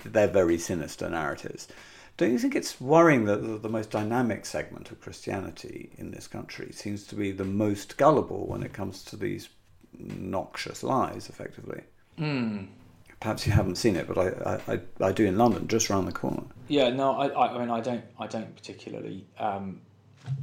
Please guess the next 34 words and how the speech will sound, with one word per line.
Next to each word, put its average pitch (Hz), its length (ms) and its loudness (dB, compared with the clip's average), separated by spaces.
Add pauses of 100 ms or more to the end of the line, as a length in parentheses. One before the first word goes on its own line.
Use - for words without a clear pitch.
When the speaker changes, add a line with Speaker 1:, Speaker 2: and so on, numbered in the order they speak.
Speaker 2:
a-, 127 220 -2
as 110 100 -4
I - 20 -10
say, 117 120 -2
I 107 60 -2
mean, 110 160 -4
what 113 140 2
I 127 220 2
see 90 600 -8
on 110 140 -6
the 104 140 -6
internet 104 340 -8
is 104 140 -12
people 143 400 -4
who 104 420 -4 (120)
are 104 100 -4
probably 104 380 -6
more 101 360 -6
in 98 200 -8
the, 95 340 -6 (840)
you - 80 -14
know, - 80 -16
spiritual, 104 680 -2
not 104 220 -8
religious 113 720 -4 (140)
category, 85 800 -10 (460)
um, 196 440 0 (840)
uncritically 107 1200 0 (500)
taking 107 400 0
on 101 240 -6
board 101 380 -2
things 101 500 -4
that 104 240 -6
they've 104 260 -6